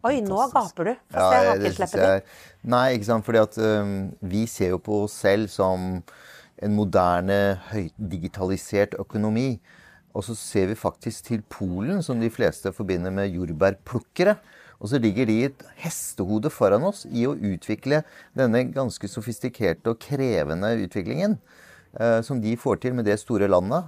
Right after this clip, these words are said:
Speaker 2: men med, med et byråkrati som er, eh, tungt, og med en, eh, ja, tradisjoner som er helt annerledes enn oss. Så det er kjempespennende at, eh, du bringer oss denne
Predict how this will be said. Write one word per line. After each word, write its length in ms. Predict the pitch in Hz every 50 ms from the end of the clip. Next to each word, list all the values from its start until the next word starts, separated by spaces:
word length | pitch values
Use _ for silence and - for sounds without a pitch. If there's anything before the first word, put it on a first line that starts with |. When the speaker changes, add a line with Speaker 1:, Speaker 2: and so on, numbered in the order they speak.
| 131 117
Speaker 2:
men 320 | 107 104 110 107 107 107 101 101
med, 360 | 104 104 104 107 107 104 104 104
med 140 | 104 101 104
et 100 | 101 -
byråkrati 680 | - 104 95 98 - 110 101 - - 113 107 113 127 135 131
som 240 | - 135 120 113 107
er, 280 | 95 95 95 95 98 98
eh, 260 | 98 98 98 95 92 87 80 - -
tungt, 480 | - 123 131 143 147 143 139 - - -
og 160 | 110 107 107
med 400 | 104 101 98 98 98 98 98 98 98 - - - - - - - - - - - -
en, 220 | - 101 101 101 101
eh, 320 | 98 98 95 95 95 92
ja, 180 | 95 98 117 127 - - 78 -
tradisjoner 640 | - - 117 107 110 104 - - 104 98 95 104 107
som 80 | 110 113
er 40 | 110
helt 160 | 107 101 95
annerledes 580 | 110 98 87 90 92 98 98 101 98 98 -
enn 140 | 113 110 107
oss. 300 | 127 165 165 - - - -
Så 60 | 127
det 80 | 120 156
er 160 | 170 - - - _ _ _
kjempespennende 1200 | - - - - - 214 214 202 - - - 113 107 - - - - 123 131 127 135 156 202 233 233 - 131
at, 200 | 135 - - -
eh, 380 | 139 139 135 135 135 135 131 131 127 123 117 117 123
du 160 | 131 113 113
bringer 400 | 110 107 110 110 104 90 87 87
oss 220 | 98 101 - - -
denne 840 | 107 101 98 101 101 92 85 85 82 80 80 80 85 87 87 87